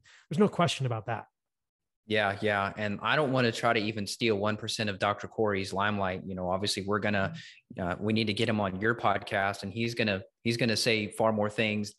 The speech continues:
Speaker 2: than that, that go beyond my education. Let me tell you exactly what Jimmy Kimmel said, 'cause I think this is just crazy. But yeah, the F D A, they posted on their, their Instagram page, uh, in August, and they put a picture of a horse, and they said, "You're not a horse.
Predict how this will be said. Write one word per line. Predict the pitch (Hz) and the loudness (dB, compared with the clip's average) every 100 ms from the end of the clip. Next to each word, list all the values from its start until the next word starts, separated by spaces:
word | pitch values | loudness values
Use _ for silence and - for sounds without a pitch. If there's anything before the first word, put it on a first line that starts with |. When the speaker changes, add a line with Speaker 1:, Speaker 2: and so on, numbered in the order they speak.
| - | -2
Speaker 2:
than | 101 95 95 95 _ _ - | 0 0 -2 -6 _ _ -10
that, | - 101 104 101 | -6 0 0 0
that | 107 | 0
go | 113 | 0
beyond | 110 107 101 | 2 0 2
my | 101 104 | 2 0
education. | 98 98 101 92 - 92 - - - | -2 -4 -4 -4 -2 -4 -8 -16 -4
Let | 104 | 0
me | 135 | 2
tell | 139 139 127 | 2 4 4
you | 117 107 | 4 4
exactly | 101 104 104 - | 0 2 0 2
what | 101 98 | 0 0
Jimmy | 98 101 98 | 0 -2 -2
Kimmel | - 104 98 | -2 -2 -2
said, | - 101 95 87 - _ _ | 2 4 4 0 -8 _ _
'cause | 92 | -4
I | 95 | -2
think | 107 101 | -2 -2
this | 101 - | -4 -2
is | 92 90 - | -4 -4 -4
just | - 92 | -4 -4
crazy. | - 98 95 92 92 - - | 0 0 2 -2 -6 -12 0
But | |
yeah, | 113 104 | 2 4
the | 113 | 4
F | 139 139 | 2 2
D | 113 | 2
A, | 117 104 | 4 4
they | 101 | 2
posted | 104 110 107 - 101 | 0 0 -2 -2 -2
on | 98 98 | -2 0
their, | 98 95 - _ _ | -2 -2 -6 _ _
their | 92 | 0
Instagram | 101 104 - 101 98 95 | 0 0 -2 -2 -2 0
page, | 113 101 95 - - _ _ _ - | 0 0 0 -2 -6 _ _ _ -12
uh, | 87 87 - _ _ | -10 -12 -16 _ _
in | - 107 | -4 0
August, | 101 113 113 92 92 - - | 2 2 2 0 0 -6 -6
and | 98 95 | -4 -2
they | |
put | 98 120 | 0 -2
a | |
picture | - 101 98 | -2 -2 -2
of | 92 | -2
a | |
horse, | 104 104 101 | 0 0 0
and | - | -2
they | |
said, | 98 110 | -4 -2
"You're | 98 98 | -2 0
not | 104 | 0
a | 98 | 0
horse. | 110 104 104 | 0 -2 -2